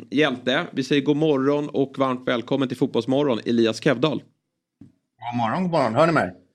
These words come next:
Speaker 1: Ja, vi hör
Speaker 2: Ja.
Speaker 1: dig. Eh, först och främst, stort tack. Vilket fantastiskt bidrag till, eh, till bössan.
Speaker 2: Ja, det, jag vill komma med en liten rättelse där faktiskt.
Speaker 1: Ja.
Speaker 2: Det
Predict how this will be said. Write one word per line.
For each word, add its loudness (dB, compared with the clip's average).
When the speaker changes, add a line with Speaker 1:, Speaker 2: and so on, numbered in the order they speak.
Speaker 1:
Ja, 2
vi 4
hör 4
Speaker 2:
Ja. 0
Speaker 1:
dig. 2
Eh, 2
först 4
och 0
främst, 0
stort 4
tack. 0
Vilket 2
fantastiskt 0
bidrag 4
till, 4
eh, 4
till -2
bössan. 0
Speaker 2:
Ja, 6
det, -4
jag 4
vill 2
komma 4
med 6
en 6
liten 4
rättelse 0
där 6
faktiskt. 0
Speaker 1:
Ja. 4
Speaker 2:
Det 6